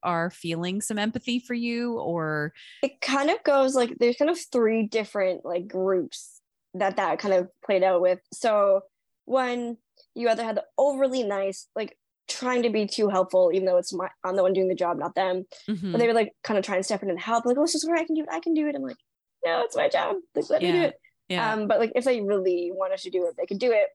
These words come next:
Speaker 2: So, like, the overly, like, "Oh, you're blind. Oh my God, I'm so sorry. Let's help you," kind of group. Or it'd be, like, the really awkward, like,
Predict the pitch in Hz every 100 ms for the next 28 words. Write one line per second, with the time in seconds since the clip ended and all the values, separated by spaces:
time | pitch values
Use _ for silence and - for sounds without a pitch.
0 | _ _ - 240 240 254 262 262 254 226
1 | 202 - _ _ _ _ 214 214 208 202
2 | 202 202 196 190 - 196 196 202 196 202
3 | 208 190 180 180 202 196 180 180 - _
4 | _ _ _ _ - 208 175 196 196 -
5 | _ _ _ - 240 226 208 202 214 208
6 | - 170 - 202 190 185 180 180 170